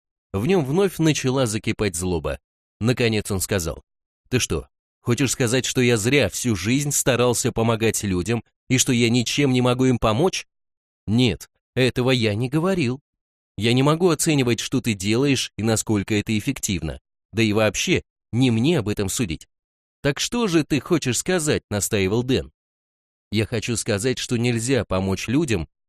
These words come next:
если только они сами не захотят себе помочь. Если человек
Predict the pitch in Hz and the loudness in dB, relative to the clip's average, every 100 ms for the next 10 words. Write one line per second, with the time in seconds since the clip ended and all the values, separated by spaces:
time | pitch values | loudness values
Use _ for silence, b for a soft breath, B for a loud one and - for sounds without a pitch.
0 | - 92 - 107 131 131 135 139 127 - | -8 -6 -2 0 0 2 2 2 0 0
1 | 170 123 101 104 98 113 123 107 131 - | 2 2 2 0 0 -2 -2 -2 -2 -2
2 | - 101 95 - 98 78 - - _ _ | -2 0 0 0 -2 -4 -8 -18 _ _
3 | _ _ _ 98 123 131 117 123 123 123 | _ _ _ -2 0 0 0 2 2 0